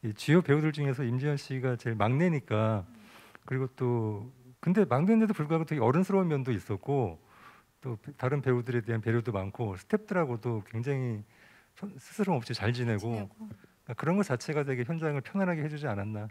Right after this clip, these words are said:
Speaker 1: 싶어서.
Speaker 2: 아, 좋습니다. 진짜 모두가 하나 됐던 유체 이탈자. 이제 기자님들이 주신 질문 제가 대신 전하도록 하겠습니다. 이 작품 아무래도 이제 개봉 전에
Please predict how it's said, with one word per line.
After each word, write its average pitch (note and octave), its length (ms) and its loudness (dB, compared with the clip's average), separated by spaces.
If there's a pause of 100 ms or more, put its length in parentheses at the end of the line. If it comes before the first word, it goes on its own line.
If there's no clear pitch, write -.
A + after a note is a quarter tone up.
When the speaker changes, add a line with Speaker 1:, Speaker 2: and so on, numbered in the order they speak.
Speaker 1:
싶어서. G#2+ 340 -6 (960)
Speaker 2:
아, - 260 -16
좋습니다. B3 760 -10
진짜 B3+ 260 -10
모두가 D4 380 -2
하나 F#4 260 -2
됐던 D4+ 460 -4
유체 E4 460 -2
이탈자. D#4 680 2 (320)
이제 C4+ 460 2
기자님들이 F#4 720 2
주신 A#3 320 0
질문 A#3 440 2
제가 B3+ 220 2
대신 A#3 320 0
전하도록 A#3+ 600 0
하겠습니다. B3 560 -2 (720)
이 D4+ 120 0
작품 C#4 460 -2
아무래도 D#4 720 2
이제 C4 180 -6
개봉 F4+ 400 -2
전에 B3+ 680 2